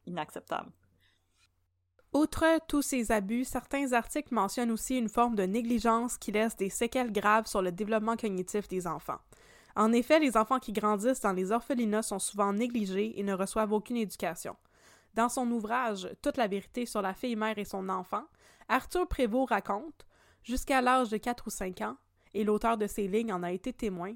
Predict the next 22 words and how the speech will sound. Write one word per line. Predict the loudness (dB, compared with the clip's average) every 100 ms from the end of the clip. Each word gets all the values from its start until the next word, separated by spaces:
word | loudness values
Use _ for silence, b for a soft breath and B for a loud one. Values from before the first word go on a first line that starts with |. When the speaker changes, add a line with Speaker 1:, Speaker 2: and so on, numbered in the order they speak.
| -12
Speaker 2:
ces | -4 0 2
enfants | 0 0 -2
n'ont | 0 -2
pas | 0
encore | 0 2 2 2
appris | 0 -2 -2
à | -2
parler | 0 -2 0 -4 -2
comme | -6
les | -4 -4 -2
autres | -2 -4 -10
pour | -2 0
la | 2
raison | 0 -2 -4
qu'aucun | -2 -4 -2 0
adulte | 0 -2 -2 -4
n'a | -6 -8
pu | -8
converser | -8 -6 -4 -6 -4 -4
avec | -4 -6 -4
eux | -4
régulièrement. | -4 -6 -4 -4 -6 -10